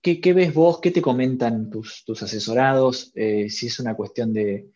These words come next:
de confianza, de, de conectividad, de precio, eh, ¿por dónde crees que va a la hora de elegir una o elegir otra o, o no elegir ninguna, <laughs> digamos? Eh, ¿o deben ser integrales? ¿O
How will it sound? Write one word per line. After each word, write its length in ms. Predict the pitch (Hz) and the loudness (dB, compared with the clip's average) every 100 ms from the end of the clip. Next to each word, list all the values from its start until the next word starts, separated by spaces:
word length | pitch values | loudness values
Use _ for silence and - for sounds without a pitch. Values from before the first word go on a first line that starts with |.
| _ _ _ | _ _ _
de 100 | 104 | -8
confianza, 840 | 101 101 139 131 131 127 123 113 110 | -6 -6 0 0 2 0 0 0 0
de, 320 | 104 104 101 | 0 -2 -4
de 240 | 98 95 - | -6 -8 -10
conectividad, 800 | 101 98 - 98 113 123 113 110 | -8 -8 -8 -6 -2 0 0 0
de 120 | 101 | -2
precio, 920 | - 120 123 117 - 117 110 107 104 - _ _ _ _ - | -2 -2 0 -2 -4 -4 -2 -2 -4 -12 _ _ _ _ -10
eh, 320 | 104 101 98 - _ | -4 -4 -4 -10 _
¿por 180 | 113 117 | -4 -2
dónde 240 | 160 175 | 0 0
crees 220 | 135 131 - | 2 0 0
que 120 | 127 | 2
va 360 | 143 165 156 - _ _ - | 4 2 0 -6 _ _ -6
a 140 | 110 | -2
la 140 | 113 | 2
hora 160 | 127 139 | 4 4
de 80 | 113 | 2
elegir 320 | 107 - 135 | 0 0 0
una 380 | 151 139 - - | 2 0 -2 -6
o 100 | 113 | -4
elegir 260 | 110 107 127 | -4 -2 0
otra 340 | 135 156 156 - | 0 2 0 -2
o, 320 | 113 101 - | -4 -4 -6
o 100 | 113 | -6
no 140 | 113 131 | -2 0
elegir 380 | 131 117 127 117 | 0 0 -2 0
ninguna, 440 | 107 104 101 107 | -2 -4 -4 -4
<laughs> 40 | |
digamos? 480 | 107 104 104 98 - _ _ _ _ - | -4 -4 -6 -12 -20 _ _ _ _ -12
Eh, 180 | 98 - | -8 -4
¿o 140 | 107 | -2
deben 280 | 113 120 123 | 0 0 0
ser 160 | 147 131 | 0 0
integrales? 1160 | 123 110 110 135 147 143 139 131 123 120 120 110 | 2 2 4 4 4 4 2 2 2 0 -4 -4
¿O 420 | 110 107 107 | -2 -2 -4